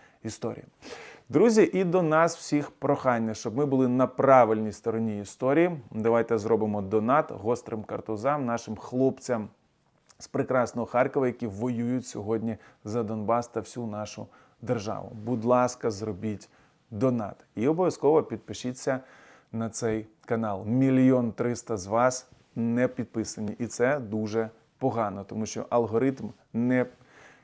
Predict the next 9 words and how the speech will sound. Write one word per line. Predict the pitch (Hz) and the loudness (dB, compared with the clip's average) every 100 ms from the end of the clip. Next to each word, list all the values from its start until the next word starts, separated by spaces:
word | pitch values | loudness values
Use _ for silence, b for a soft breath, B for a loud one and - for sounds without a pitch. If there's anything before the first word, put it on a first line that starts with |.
| b b - | b b 0
підтягує | 156 - - 160 139 117 127 123 | 0 0 4 8 8 6 2 0
українські | 120 120 120 113 101 - | 0 -2 -2 -2 -4 -8
відео, | 98 117 165 160 139 117 | -4 0 0 2 4 6
а | 117 143 160 | 6 6 2
якщо | 117 104 - 123 | -2 -4 -4 -2
не | 117 117 117 117 | 0 0 0 0
ростемо | 117 117 - 127 113 | 0 0 0 0 2
ми, | 110 127 | 0 0
ростуть | 131 110 - 113 - | -2 -6 -6 -8 -8